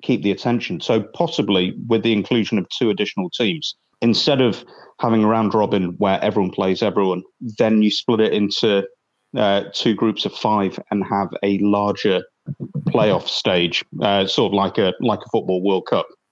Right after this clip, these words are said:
I think that would make things interesting, and it'd certainly also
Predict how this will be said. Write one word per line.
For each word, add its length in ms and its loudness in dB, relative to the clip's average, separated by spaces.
I 80 0
think 200 2
that 120 2
would 120 0
make 220 0
things 260 0
interesting, 520 -2
and 160 2
it'd 100 -2
certainly 500 2
also 600 2